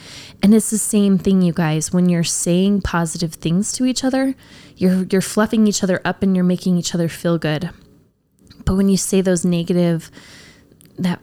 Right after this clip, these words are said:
negative vomiting negativity onto people, they feel it, and it causes that black icky yuckiness to grow inside of that person.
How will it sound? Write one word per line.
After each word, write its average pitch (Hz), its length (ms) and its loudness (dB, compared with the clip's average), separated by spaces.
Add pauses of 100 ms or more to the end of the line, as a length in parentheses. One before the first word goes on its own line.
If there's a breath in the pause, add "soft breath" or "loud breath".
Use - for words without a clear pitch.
(160)
negative 196 520 4
vomiting 180 840 2
negativity 190 720 2
onto 170 220 -2
people, 165 540 -4 (360 loud breath)
they 185 160 2
feel 220 340 2
it, 175 240 2 (440)
and 185 340 2
it 175 120 -4
causes 180 840 -2
that 170 320 -4
black 160 640 -6
icky 175 340 -2
yuckiness 165 760 -4 (360 loud breath)
to 190 120 -2
grow 180 280 0
inside 165 420 -4
of 175 100 -4
that 143 220 -4
person. 160 540 -6